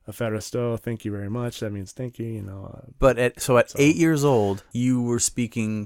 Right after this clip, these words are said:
Speaker 2: fluently in Greek
Speaker 1: Yeah,
Speaker 2: in
Speaker 1: yeah,
Speaker 2: school?
Speaker 1: yeah.
Speaker 2: Wow.
Speaker 1: So, um,
Speaker 2: And you spoke English just as well?
Speaker 1: Oh, yeah, yeah. So
Speaker 2: It's weird to me to think that a person can lose a language.
Speaker 1: I know, right? Yeah.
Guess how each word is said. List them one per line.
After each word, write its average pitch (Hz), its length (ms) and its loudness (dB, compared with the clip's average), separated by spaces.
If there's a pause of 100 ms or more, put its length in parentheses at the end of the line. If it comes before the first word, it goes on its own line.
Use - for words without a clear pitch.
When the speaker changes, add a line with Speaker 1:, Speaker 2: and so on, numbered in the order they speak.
Speaker 2:
fluently 101 500 0
in 95 120 -6
Greek 143 100 0
Speaker 1:
Yeah, 147 160 0 (160)
Speaker 2:
in 98 80 -6
Speaker 1:
yeah, 98 60 -10
Speaker 2:
school? 117 340 -8 (180)
Speaker 1:
yeah. - 180 -16 (500)
Speaker 2:
Wow. 107 420 -6 (380)
Speaker 1:
So, 113 40 -10
um, 107 240 -6
Speaker 2:
And 135 160 2
you 131 60 0
spoke 123 260 -4
English 120 260 -2
just 113 180 -6
as 117 80 -4
well? 117 340 -2
Speaker 1:
Oh, 196 100 2
yeah, 117 240 2 (300)
yeah. 107 220 -8 (340)
So 110 380 -4 (180)
Speaker 2:
It's 127 120 -6
weird 165 380 4
to 151 80 -2
me 139 140 2
to 120 80 0
think 120 220 -6
that 113 60 -4
a 104 40 -4
person 104 240 -4
can 107 220 -6
lose 104 180 -2
a 101 60 0
language. 95 420 -6
Speaker 1:
I 151 60 2
know, 147 160 4
right? 113 400 -2
Yeah. 104 300 -4